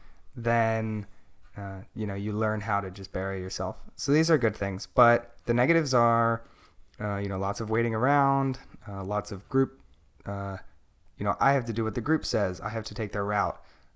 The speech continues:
Uh, and a lot of, a lot of people will go too deep as well, and then you won't have a good workout the next day, or, um, you'll, you know, maybe get injured or mess up. You know, how many people have done a really hard group ride and then their knee hurts the next day?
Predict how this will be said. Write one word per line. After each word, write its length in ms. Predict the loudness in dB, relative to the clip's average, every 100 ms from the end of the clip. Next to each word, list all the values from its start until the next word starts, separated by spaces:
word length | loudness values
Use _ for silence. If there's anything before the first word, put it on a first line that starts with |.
| -12
Uh, 300 | -8 -8 -6 -2
and 200 | 0 4
a 40 |
lot 180 | 6 4
of, 200 | 2 -12 -20 -20 _ _ _ _
a 40 | 2
lot 140 | 4
of 80 | 4
people 260 | 2 4 4
will 160 | 4
go 180 | 4 0
too 180 | 2 -2
deep 300 | -2 -4 -6 -8
as 180 | -8 -6
well, 280 | -6 -6 -12 -20 -12
and 220 | -10 -8
then 500 | -6 -6 -6 -6 -8
you 760 | -8 -6 -4 -4 -2 -2 -2 -2
won't 180 | -4 -6
have 140 | -6 -8
a 40 |
good 180 | -8 -6
workout 320 | -6 -6 -6
the 60 | -8
next 220 | -10 -8
day, 460 | -8 -8 -8 -10
or, 280 | -10 -10 -12 -16 -20 -20 -18 -12
um, 280 | -10 -8 -8
you'll, 440 | -6 -6 -8 -10 -12 -12
you 80 |
know, 60 | -8
maybe 240 | -8 -8
get 180 | -6 -2
injured 460 | -2 -2 -2 -2 -4
or 160 | -4
mess 200 | -6 -6
up. 100 | -8 -12 -20 -20 -20 -20 -20 -6
You 80 | 0
know, 160 | 4 6
how 120 | 6
many 140 | 4
people 240 | 2 4 4
have 180 | 4
done 340 | 2 2 2 -2
a 60 | -2
really 180 | -2
hard 160 | 0 -2
group 220 | -4 0
ride 220 | 0 0
and 120 | -4 -8
then 100 | -6
their 100 | -6
knee 160 | -6
hurts 280 | -6 -8 -8
the 60 | -10
next 240 | -10 -10
day? 240 | -10 -10